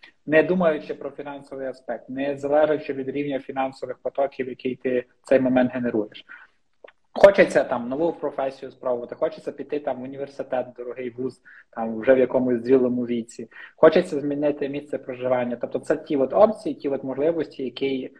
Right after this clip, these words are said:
фаєр дарує. Друзі, я б хотів, щоб ви зараз написали в коментарях, ті, що знали про філософію фаєр до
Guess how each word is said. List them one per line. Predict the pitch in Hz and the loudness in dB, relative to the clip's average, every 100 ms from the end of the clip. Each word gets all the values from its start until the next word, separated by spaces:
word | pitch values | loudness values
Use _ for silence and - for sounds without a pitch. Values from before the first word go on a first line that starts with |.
| - _ - | -20 _ 2
фаєр | 135 131 127 | 6 6 4
дарує. | 127 135 131 107 - _ _ - | -4 -8 -8 -10 -16 _ _ -6
Друзі, | 180 147 | -4 -2
я | 151 | -4
б | - | -4
хотів, | 185 196 185 | -8 -8 -8
щоб | - 156 | -10 -8
ви | 160 147 160 151 | -8 -6 -6 -4
зараз | 156 147 147 | -4 -4 -8
написали | 147 143 - 147 160 | -16 -14 -8 -6 -6
в | |
коментарях, | 147 143 147 190 196 | -10 -12 -4 -4 -4
ті, | - 175 | -6 -12
що | - 139 | -8 -4
знали | 147 139 127 123 | 0 2 2 0
про | - 131 | -2 -6
філософію | 139 135 - 139 - 139 135 - | -4 -10 -6 -8 -6 -12 -10 -6
фаєр | 135 127 117 - - | 0 0 0 0 8
до | 185 226 | 8 8